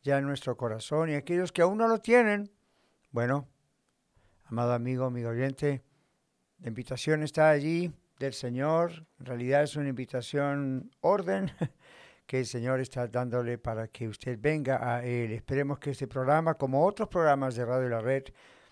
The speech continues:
puedan ayudarle y ser instrumentos en las manos de Dios para que usted muy pronto llegue a Él. Y los que ya hemos sido rescatados por Él, salvos por Él,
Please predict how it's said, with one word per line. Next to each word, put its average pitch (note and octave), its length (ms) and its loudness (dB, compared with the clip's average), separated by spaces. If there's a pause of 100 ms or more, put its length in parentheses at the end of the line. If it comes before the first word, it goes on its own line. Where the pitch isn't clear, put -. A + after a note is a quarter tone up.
(400)
puedan C#3+ 360 2
ayudarle C#3+ 560 4
y F3+ 60 2
ser C#3+ 180 -4
instrumentos B2+ 600 -4
en B2+ 80 -4
las A#2+ 100 -4
manos B2 240 -4
de A2 80 -2
Dios C3 460 0 (1000)
para D#3 160 -2
que C#3 80 -8
usted G3 220 2
muy A3+ 140 2
pronto F#3+ 380 4
llegue B2+ 320 0
a A2 40 -2
Él. A#2+ 240 -10 (560)
Y - 80 -12
los A#2+ 80 -8
que C3 140 -6
ya C#3 440 2
hemos B2+ 240 -6
sido C3 220 -4
rescatados E3 680 2
por D3 220 0
Él, F3 260 0
salvos C#3+ 400 0
por C#3+ 220 -2
Él, C#3+ 240 0